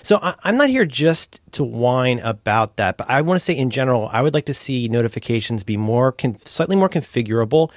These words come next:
but most importantly, I would like them to, I, I like that there's already functionality associated with sliding and stuff like that.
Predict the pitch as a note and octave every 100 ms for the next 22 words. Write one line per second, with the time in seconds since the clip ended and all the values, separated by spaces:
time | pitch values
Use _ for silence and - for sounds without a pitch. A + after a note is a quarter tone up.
0 | - - - - C#3+ F#3+ G#3+ G3 - E3
1 | C#3 C#3+ C#3+ - - - - - E3 D#3
2 | C#3+ D3 C3+ A#2+ - - C3+ B2+ A#2+ A2
3 | - _ _ B2+ - - C#3+ D#3 B3 D#4+
4 | G#3+ D#3+ D3+ E3+ - B2+ - A2+ E3 D3+
5 | D#2+ F2 D#3 F3 A#2 F#2 F#2+ - G2+ A#2
6 | A2 F2+ - G2+ - - - F2